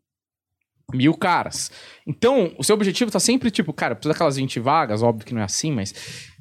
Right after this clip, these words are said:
porra, você tá com o cara lá na frente, ca-, caralho, olha o que o cara fez, o cara é um absurdo, o Murilo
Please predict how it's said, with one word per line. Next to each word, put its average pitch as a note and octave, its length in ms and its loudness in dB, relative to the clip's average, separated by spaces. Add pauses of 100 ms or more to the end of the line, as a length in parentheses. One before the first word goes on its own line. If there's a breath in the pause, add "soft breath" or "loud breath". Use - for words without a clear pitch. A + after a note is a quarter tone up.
porra, - 380 -8
você - 160 -2
tá - 180 -2
com A#3+ 100 -4
o G3 40 -4
cara G#3 240 2
lá G3+ 140 6
na G3 100 2
frente, G#3+ 260 0
ca-, - 120 -12
caralho, G3 460 -4
olha F3+ 80 -4
o - 40 -10
que - 60 -20
o - 20 -20
cara C4 180 -4
fez, F3 500 2
o - 20 -8
cara D3 160 -10
é F#3 40 -6
um - 20 -4
absurdo, G#3 720 4
o - 20 -4
Murilo D3+ 240 0